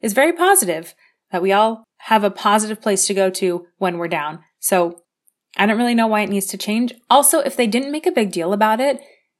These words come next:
if Disney just said, "We're changing it to Princess and the Frog because that's more relevant today," no one would make a stink, but they have to be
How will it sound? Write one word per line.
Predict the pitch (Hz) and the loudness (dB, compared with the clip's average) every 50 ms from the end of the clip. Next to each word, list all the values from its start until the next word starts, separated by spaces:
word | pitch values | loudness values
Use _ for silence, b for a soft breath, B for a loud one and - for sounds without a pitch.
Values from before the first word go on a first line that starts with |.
| _ _ _ _ _ _ | _ _ _ _ _ _
if | 220 214 - | -8 -6 -2
Disney | 220 214 202 233 247 | -2 -2 0 0 -2
just | 226 240 220 - | -2 0 0 0
said, | - 214 202 202 - - | 2 2 0 0 -2 -4
"We're | 220 | -6
changing | 208 - - 220 214 208 220 226 | -4 -2 -2 -2 0 0 -2 -4
it | 226 - | -6 -8
to | - - | -12 -8
Princess | - 208 196 190 196 196 | -6 -4 -4 -2 -4 -2
and | 202 196 | -2 -2
the | 185 | -4
Frog | 180 - 185 180 185 196 190 | -2 0 0 2 2 0 -2
because | 196 190 - 185 | -6 -6 -4 0
that's | 180 175 170 170 | 0 0 0 0
more | - 180 175 | -4 -4 -2
relevant | 175 165 160 180 190 196 233 233 233 | -2 -2 -2 0 0 0 -2 -4 -4
today," | - 262 262 262 285 320 339 330 - _ _ _ _ _ _ _ - | -4 -2 0 0 0 0 -4 -6 -12 _ _ _ _ _ _ _ 0
no | 214 220 240 | 2 2 2
one | 269 294 | 2 0
would | 294 277 233 | 0 0 0
make | 233 233 233 226 | 2 0 0 0
a | 202 | -2
stink, | - - - 226 190 175 - | -2 0 0 -2 -2 0 -2
but | 190 185 | -2 -2
they | 196 | -2
have | 185 - 190 196 - | -2 -4 -4 -6 -4
to | - 240 | -6 -4
be | 208 226 214 196 196 | -2 0 -2 -2 -2